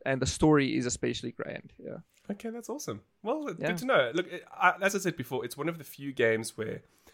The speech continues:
Speaker 2: I've seen a lot about it in the past, and I've always been
Speaker 1: Mm-hmm.
Speaker 2: curious about it. So when, when,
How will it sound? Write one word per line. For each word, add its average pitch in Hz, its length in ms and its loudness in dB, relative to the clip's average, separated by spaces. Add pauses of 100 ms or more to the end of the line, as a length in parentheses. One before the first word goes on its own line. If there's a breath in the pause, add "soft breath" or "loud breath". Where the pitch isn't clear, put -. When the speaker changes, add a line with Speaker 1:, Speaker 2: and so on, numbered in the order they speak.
(200 soft breath)
Speaker 2:
I've 147 100 4
seen 185 180 6
a 165 40 8
lot 139 160 12
about 113 300 4
it 101 120 -10
in 101 60 -8
the 101 80 -8
past, 95 480 -2
and 107 180 0
I've 110 60 0
always 131 160 2
been 120 100 -6
Speaker 1:
Mm-hmm. 139 120 -4
Speaker 2:
curious 120 260 2
about 92 240 -4
it. - 80 -14
So 113 160 0
when, 113 420 -2
when, 117 320 0